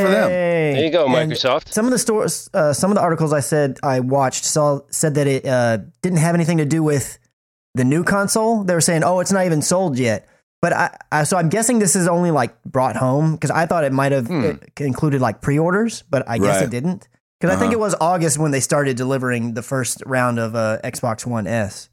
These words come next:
Speaker 4: Oh, wow.
Speaker 2: But there was a
Speaker 1: Mm-hmm.
Speaker 2: whole, there was also a whole lot of deals going on 'cause they knew that the old one was going out. So good
Speaker 4: Right.
Speaker 2: for them to finally snab a month. It says in this article that that hasn't happened since last October.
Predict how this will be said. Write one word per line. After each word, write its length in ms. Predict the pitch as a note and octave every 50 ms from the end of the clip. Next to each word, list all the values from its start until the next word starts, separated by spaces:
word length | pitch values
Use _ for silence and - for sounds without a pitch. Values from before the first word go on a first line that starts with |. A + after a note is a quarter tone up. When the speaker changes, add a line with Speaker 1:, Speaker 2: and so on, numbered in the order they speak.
| _ -
Speaker 4:
Oh, 240 | G2 A#2+ D#3 E3+
wow. 260 | D3 G#2+ A#2+ D#3 D#3+ -
Speaker 2:
But 140 | - D3
there 100 | - E3+
was 200 | F3 G3+ G#3 F#3+ F3+
a 40 | F3
Speaker 1:
Mm-hmm. 100 | D#3 C3
Speaker 2:
whole, 200 | - F3 F3+ -
there 100 | G3 F#3
was 160 | F3+ G3+ E3+ F3+
also 400 | F3 F3+ D#3+ - F#3 E3 D3 C#3
a 140 | - -
whole 180 | B2 - D3+ D3+
lot 160 | D3 C#3+ C3
of 100 | A#2+ A2
deals 300 | G2+ A#2 B2+ C3+ C#3 C#3
going 240 | C3+ D3+ D3 C#3+ C#3
on 220 | C#3+ C#3+ C#3+ C#3
'cause 180 | B2 C#3 B2 A2
they 100 | B2 A#2+
knew 200 | A#2 A#2+ A#2+ A#2+
that 180 | A2+ A#2 G2+ -
the 80 | A2
old 180 | F2+ A2+ A#2+ A#2
one 100 | A#2+ A#2
was 80 | A2 G#2
going 240 | A#2+ A#2+ A2+ A2 A2
out. 180 | A2+ A#2+ A#2+
So 300 | A#2 - A2+ A2 A2 - - G#2 G#2+
good 120 | - C#3 C3+
Speaker 4:
Right. 120 | G2 G2 F#2
Speaker 2:
for 60 | -
them 160 | D#3+ F3 D3+
to 220 | C3+ B2+ A#2 A2+ A2 -
finally 460 | C3 C3 C3 C3 C3 B2+ A#2 G#2 - - _ _ _ _ _ -
snab 380 | - - A#2+ A#2+ B2+ C#3+ C3 B2+
a 40 |
month. 240 | A#2 A2+ A2+ A#2 B2
It 120 | C3+ A#2 -
says 320 | - - E3+ E3 E3 D#3+
in 140 | D#3+ D3+ D3
this 140 | C#3 A#2 -
article 360 | - D3 D3+ D3+ - D3 C#3
that 120 | B2+ B2+ -
that 160 | C#3+ C#3+ C3+
hasn't 260 | C#3+ D#3+ D3 C3+ A#2
happened 300 | B2+ C#3 C3+ C#3+ C3+ A#2+
since 160 | B2 B2 -
last 340 | A#2 B2+ C3+ C3+ B2 - -
October. 640 | G#2 G#2+ G#2 - - C3+ C3 A2 F#2+ D2+ C2 -